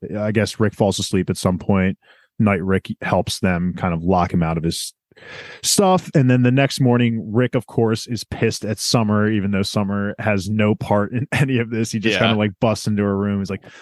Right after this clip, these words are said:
Speaker 1: "What the fuck, Summer? Like, you piece of shit." And she's like, "What? What did I do?" And he's like, "Your
Speaker 2: <laughs>
Speaker 1: night self, like, did all this stuff." And she's like, "Well,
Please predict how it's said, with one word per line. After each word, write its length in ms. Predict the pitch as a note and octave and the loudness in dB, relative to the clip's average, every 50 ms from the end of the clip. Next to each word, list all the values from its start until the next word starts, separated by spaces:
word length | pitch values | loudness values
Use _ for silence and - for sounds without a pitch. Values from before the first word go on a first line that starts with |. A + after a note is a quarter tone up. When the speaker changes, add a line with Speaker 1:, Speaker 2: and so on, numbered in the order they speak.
| - - | -2 -2
Speaker 1:
"What 140 | B3+ - | 0 0
the 100 | - D#3 | 0 -2
fuck, 340 | - - _ A#3+ G#3+ F#3+ - | -2 -2 _ 0 0 2 0
Summer? 520 | - - - F#3 D#3+ D#3+ D#3+ E3+ F3 F#3 F3+ | -2 0 2 2 2 4 4 2 2 2 2
Like, 360 | E3 D3+ C#3 C3+ C3 - _ _ _ _ _ _ _ | 2 0 0 -2 -4 -8 _ _ _ _ _ _ _
you 80 | G3 | -4
piece 240 | D#3 - G3+ F3+ D3+ | -2 0 0 0 0
of 80 | D3+ C3 | -2 -6
shit." 320 | - - - E3+ G3 F#3 | -8 -2 0 0 0 0
And 100 | C3+ D#3 | -2 -6
she's 160 | - F3+ E3+ | -8 -6 -4
like, 120 | E3+ C#3 G#2+ | -4 -2 -2
"What? 320 | G#2 C#3+ G3+ A3 C#3+ A#2 | 0 2 2 2 2 2
What 80 | C3 D3+ | 0 0
did 100 | E3+ F3 | 0 -2
I 80 | D#3 | -2
do?" 280 | D3 B2 D#3 F#3 G3 D3 | -4 -4 -4 -4 -4 -4
And 80 | A2+ A2+ | -4 -4
he's 220 | B2 B2+ B2 A#2+ | -4 -4 -4 -4
like, 240 | C#3 B2+ B2 - - | -4 -4 -4 0 0
"Your 120 | E3 F#3 | 2 2
Speaker 2:
<laughs> 200 | E3+ G3 F3+ F3+ | 4 2 2 2
Speaker 1:
night 140 | F#3+ G3+ F3+ | 2 0 -2
self, 460 | - - F3+ D#3+ C#3+ C3 B2+ - - | -4 0 2 2 2 2 0 -2 -4
like, 180 | C#3+ C3 B2 A#2 - _ _ _ - | -4 -4 -4 -6 -10 _ _ _ -2
did 120 | - E3+ D#3+ | 0 2 2
all 160 | D#3 D#3 D#3 | 4 2 2
this 180 | D3+ D3+ C#3 - | 2 0 -2 -4
stuff." 340 | - - F#3+ F3+ D#3+ B2+ | -6 -6 -4 -4 -2 -2
And 120 | C3+ B2 A2+ | -2 -4 -4
she's 140 | - A#2+ B2 | -6 -4 -2
like, 120 | A#2 G#2+ | -2 -2
"Well, 280 | G#2 A2+ B2 B2 A#2 G#2 | -2 -2 -2 -2 -2 -4